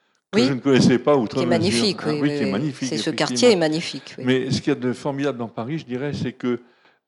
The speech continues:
Speaker 1: euh, il y a toute une géographie qui est à l'histoire, qui est liée à l'histoire, et qu'en fonction de, de, des, des époques, par exemple, Montfaucon dont vous parliez, c'est le Moyen-Âge, bien sûr, c'est Villon, euh, et cetera. Euh, il y a d'autres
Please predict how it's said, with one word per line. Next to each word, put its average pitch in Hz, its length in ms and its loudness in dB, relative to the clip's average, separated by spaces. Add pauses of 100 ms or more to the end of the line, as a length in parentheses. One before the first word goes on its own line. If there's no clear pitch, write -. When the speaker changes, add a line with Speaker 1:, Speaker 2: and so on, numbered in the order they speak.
Speaker 1:
euh, 110 220 -4
il - 60 -10
y 113 40 -4
a 107 40 -6
toute - 220 -12
une 185 120 -2
géographie 143 600 -2
qui - 180 -8
est 120 40 0
à 113 40 -2
l'histoire, 139 480 -6
qui 131 280 -8
est 117 40 -2
liée 143 240 -6
à 131 60 -4
l'histoire, 147 500 -6
et 123 80 -6
qu'en 117 220 -4
fonction 139 400 -8
de, 107 260 -6
de, 92 180 -10 (440)
des, 113 240 -4
des 110 320 -4
époques, 170 340 -8
par 107 160 -12
exemple, 110 540 -6
Montfaucon 110 540 -12
dont 110 120 -8
vous 107 140 -14
parliez, 107 540 -12
c'est - 160 -12
le 101 80 -12
Moyen-Âge, 123 520 -10
bien 104 160 -8
sûr, 151 300 -10
c'est 110 160 -16
Villon, 113 580 -8
euh, 92 240 -6
et 90 120 -12
cetera. 143 560 -10 (520)
Euh, 113 460 -4
il 113 80 -4
y - 20 -2
a 110 60 -4
d'autres 117 640 -2